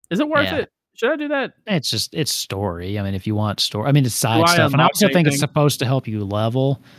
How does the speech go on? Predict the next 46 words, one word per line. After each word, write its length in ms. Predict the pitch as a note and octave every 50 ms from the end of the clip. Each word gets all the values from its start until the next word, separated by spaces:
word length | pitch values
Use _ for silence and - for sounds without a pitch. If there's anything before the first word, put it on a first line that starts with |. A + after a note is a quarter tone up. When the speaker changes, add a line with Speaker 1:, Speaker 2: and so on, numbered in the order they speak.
| - _ _ _ _ _ _ _ _ _ _ -
Speaker 2:
I 80 | B2 C3
don't 200 | C#3 B2+ A2 -
think 360 | - G2 G2+ G#2+ G2+ - - -
so. 380 | - - - - - G#2+ G2 -
Maybe 320 | D3 C3+ C#3 D#3+ G3 A3+
in 80 | G#3+ E3
the 160 | C3 A#2 A#2+
end, 240 | C3+ D3 D3+ D3 C3
I 80 | B2 A2
don't, 100 | G2+ F#2+
I 100 | F#2 F#2 F#2
don't 140 | F2 E2 D#2+
know. 220 | - E2 E2 - - - _ _ _ _ _ _ -
I 60 | C3+
didn't 140 | C3+ C3 A#2+
get 80 | A#2 A2
anything 260 | G#2 F#2+ F2 F#2+ F#2
super 240 | - - - - F2
special 380 | - - G2+ F#2+ E2+ - F#2
for 40 | -
Speaker 1:
Maybe 200 | F3+ G3+ G3+ G#3+
Speaker 2:
it. 40 | F#3+
Speaker 1:
I'll 60 | F3
do 140 | E3+ D#3 D3+
that 120 | D3 D3
when 120 | C#3 C#3+ C#3+
I 20 |
get 160 | C#3+ C#3 B2+
my 100 | B2 A#2+
warrior 600 | A2+ A2 A2 A2 A2 A2 G#2+ G#2+ G#2+ G2+ G#2 - - - - - _ _ _ _ _ _
into 320 | - A#2+ A2+ A2+ - - A2+
Speaker 2:
Yeah. 260 | G#2 G#2 - - -
Speaker 1:
Endwalker. 360 | G#2+ G#2 G2+ G#2+ - - - - _ _ _ _ - - - - - - _ _ _ _
Speaker 2:
Well, 160 | - D3+ D3+
there'll 140 | D3 E3+ F3
be 100 | E3 C#3+
different 260 | B2+ B2+ - G#2+ G2
quests, 600 | - A2+ A2 G2 F#2+ - - - - - - - -
Speaker 1:
Yeah, 180 | - A#2 E2+ C2+
Speaker 2:
too. 60 | D2+
Speaker 1:
that's 160 | E2+ - -
true. 240 | - - - B1+ - - -
They'll 80 | - F2
be 80 | -
tanked. 280 | - - F#2+ - F2+ F2
Speaker 2:
So. 40 | F#2